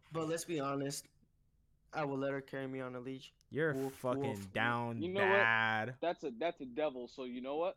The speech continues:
Speaker 3: I don't know what's down there.
Speaker 2: Down
Speaker 3: Honestly,
Speaker 2: bad,
Speaker 3: I
Speaker 2: Your
Speaker 3: prefer to
Speaker 2: Honor.
Speaker 3: just
Speaker 1: Good
Speaker 3: not be controlled.
Speaker 1: pussy.
Speaker 3: Hmm.
Speaker 2: Um,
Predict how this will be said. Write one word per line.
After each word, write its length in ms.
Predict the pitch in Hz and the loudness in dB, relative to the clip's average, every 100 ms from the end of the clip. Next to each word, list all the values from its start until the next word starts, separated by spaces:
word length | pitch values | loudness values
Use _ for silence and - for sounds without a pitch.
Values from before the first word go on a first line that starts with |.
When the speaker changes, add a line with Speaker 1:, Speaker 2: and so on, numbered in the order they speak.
| 117 | -8
Speaker 3:
I 120 | 117 | -12
don't 160 | 117 120 | -12 -10
know 80 | |
what's 180 | 123 123 | -10 -10
down 300 | 113 131 120 | -10 -10 -10
there. 180 | 117 107 _ _ _ _ - | -14 -16 _ _ _ _ -8
Speaker 2:
Down 280 | 165 123 123 | -4 -2 -2
Speaker 3:
Honestly, 260 | 113 104 104 110 | -2 -4 -6 -6
Speaker 2:
bad, 960 | 101 110 113 113 113 110 107 104 104 - _ - | -2 2 2 2 2 0 -2 -4 -6 -12 _ -6
Speaker 3:
I 160 | 165 | 0
Speaker 2:
Your 140 | 180 - | 0 0
Speaker 3:
prefer 260 | 202 190 | 0 2
to 60 | 180 | 2
Speaker 2:
Honor. 80 | 165 | 0
Speaker 3:
just 120 | 175 | -2
Speaker 1:
Good 80 | 147 | 2
Speaker 3:
not 200 | 151 160 | 4 4
be 80 | 185 | 2
controlled. 460 | 185 180 - 160 165 | -2 0 2 4 2
Speaker 1:
pussy. 520 | 156 - 147 135 143 _ _ _ _ _ _ _ _ - _ _ _ | 0 -2 -2 -2 -4 _ _ _ _ _ _ _ _ -20 _ _ _
Speaker 3:
Hmm. 120 | 277 | -2
Speaker 2:
Um, 500 | 247 120 113 107 107 | 0 0 -2 -4 -6